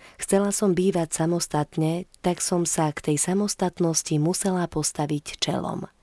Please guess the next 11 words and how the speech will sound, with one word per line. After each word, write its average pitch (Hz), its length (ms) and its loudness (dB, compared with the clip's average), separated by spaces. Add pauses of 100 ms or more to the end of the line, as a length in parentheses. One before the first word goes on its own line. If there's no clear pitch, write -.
(640)
Doma 190 320 6
mi 175 160 4
príliš 190 560 2
nepomáhali 143 800 2
tým, 180 340 2
že 160 140 2
ma 147 180 2
k 147 80 0
ničomu 170 460 2
poriadne 165 480 0
nepustili. 143 720 -2